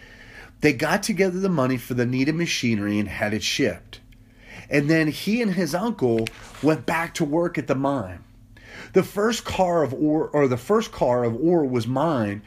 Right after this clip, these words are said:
and shipped to a smelter. The returns proved they had one of the richest mines in Colorado. A few more cars of the ore would clear their debts. They would be just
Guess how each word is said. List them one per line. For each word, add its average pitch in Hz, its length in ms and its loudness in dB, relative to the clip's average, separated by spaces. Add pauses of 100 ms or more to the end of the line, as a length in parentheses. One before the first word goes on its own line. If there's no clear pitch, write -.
(260)
and 123 160 -2
shipped - 380 0
to 156 160 2
a 123 40 0
smelter. 104 560 -2
The 107 120 -4
returns 165 480 -2
proved 151 460 0
they 123 120 -4
had 123 280 -8
one 139 180 -2
of 131 60 -8
the 135 80 0
richest 190 760 -2
mines 175 440 -4
in 175 100 -6
Colorado. 143 840 -4 (680)
A 123 100 0
few 165 300 2
more 156 260 2
cars 139 500 0
of 131 100 0
the 131 80 0
ore 135 300 2
would 117 220 -2
clear 185 380 0
their 160 140 2
debts. 101 540 -4 (420)
They 156 120 4
would 151 220 4
be 123 300 -2 (140)
just - 280 -4